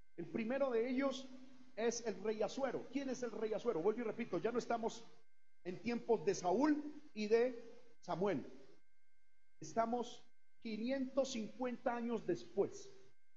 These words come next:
El pueblo de Israel estaba en un lugar bajo el imperio persa.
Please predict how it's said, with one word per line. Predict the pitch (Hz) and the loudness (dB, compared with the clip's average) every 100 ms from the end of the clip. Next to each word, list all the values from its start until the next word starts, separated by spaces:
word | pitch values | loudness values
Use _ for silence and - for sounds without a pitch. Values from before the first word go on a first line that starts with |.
| - - | -14 -8
El | 208 | 2
pueblo | 208 277 277 | 8 10 10
de | 269 | 4
Israel | 214 233 302 294 | 4 6 6 6
estaba | 226 - 262 269 277 - | 2 4 4 4 4 2
en | 220 202 | 2 2
un | 269 262 | 2 2
lugar | 240 233 269 277 - - - | 0 2 2 2 -6 -12 -10
bajo | - 202 214 | -6 0 2
el | 202 | 2
imperio | 185 - 262 254 240 - | 2 8 8 8 4 6
persa. | 247 208 - - | 4 4 -2 -8